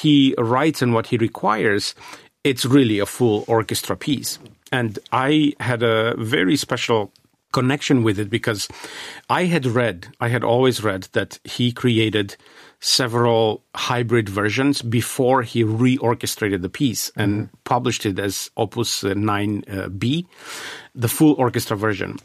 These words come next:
Speaker 1: You know, I'm interested in that engine, like,
Speaker 2: Mm-hmm.
Speaker 1: to see how it works. So I started doing all this research and I could never find any evidence. And then one day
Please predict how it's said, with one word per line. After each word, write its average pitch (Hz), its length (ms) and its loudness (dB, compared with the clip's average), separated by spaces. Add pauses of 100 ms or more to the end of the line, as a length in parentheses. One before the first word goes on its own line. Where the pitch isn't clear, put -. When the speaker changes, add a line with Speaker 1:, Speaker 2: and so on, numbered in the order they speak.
(120)
Speaker 1:
You 143 120 4
know, 120 180 0
I'm 160 200 0
interested 139 520 2
in 117 100 4
that 110 200 -2
engine, 107 500 -2
like, 107 320 -4
Speaker 2:
Mm-hmm. 110 140 -4
Speaker 1:
to 120 100 4
see 123 200 2
how 120 140 0
it 104 140 -2
works. 95 320 -8 (360)
So - 240 0
I 151 100 0
started 175 340 0
doing 170 240 6
all 160 100 6
this 139 200 2
research 143 400 4
and 113 220 0
I 120 100 -2
could 120 160 0
never 131 240 2
find 131 320 2
any 120 180 2
evidence. 107 580 -2 (520)
And 127 120 2
then 127 180 2
one 151 220 4
day 131 460 4